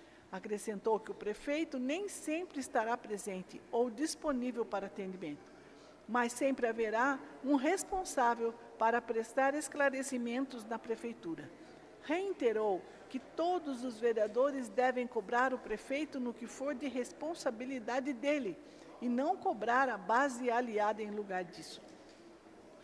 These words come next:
Vereador Joacildo Xavier dos Santos cumprimentou a todos, retomou a alegação do vereador Nelson Prestes de Oliveira sobre ter ouvido acusações, colocando em dúvida sua honestidade.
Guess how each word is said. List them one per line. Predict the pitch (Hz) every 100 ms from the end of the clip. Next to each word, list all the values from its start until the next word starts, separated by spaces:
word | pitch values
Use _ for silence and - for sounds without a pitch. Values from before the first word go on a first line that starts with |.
| -
Vereador | 196 202 202 196 220 220
Joacildo | 208 202 - - 302 285 262
Xavier | 269 220 233 247 269
dos | 269 -
Santos | 285 254 226 170 -
cumprimentou | - 202 185 - 214 208 233 226 220
a |
todos, | 214 262 294 311 311 294
retomou | - 196 - 214 214 247 320 330 - - - -
a | 220
alegação | 226 208 220 - 302
do | 311
vereador | 285 302 294 240 240 220 - - - -
Nelson | 214 277 339 330 285
Prestes | 254 254 240 185
de | 202
Oliveira | 185 170 214 247 254 269 - - -
sobre | - - 277 220 220
ter | - 285 311
ouvido | 285 220 269 247
acusações, | 247 - 349 320 330 - 240 240 254 - - - - - -
colocando | 302 320 294 285
em | 285
dúvida | 220 214 196 202
sua | 220 - 226
honestidade. | 226 214 - 247 180 160 156